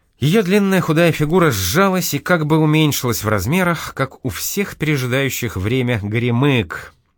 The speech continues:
для которых обычное гражданское время потеряло значение.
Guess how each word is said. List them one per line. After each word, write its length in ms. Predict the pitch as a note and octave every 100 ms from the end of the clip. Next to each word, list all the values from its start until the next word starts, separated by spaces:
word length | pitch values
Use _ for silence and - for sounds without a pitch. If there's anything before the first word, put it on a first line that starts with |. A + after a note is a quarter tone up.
| -
для 220 | F2 F2
которых 480 | F2 E2 G2 F#2 -
обычное 920 | G#2+ F#2+ F#2+ A#2+ F3+ - - C#3+ C#3
гражданское 640 | B2+ B2+ A#2+ C3 - A#2 G2+
время 400 | G#2 A#2+ A#2 - _ -
потеряло 460 | - A2+ G2+ G2+
значение. 580 | D#2+ F2 D#2+ G#1 G1+ -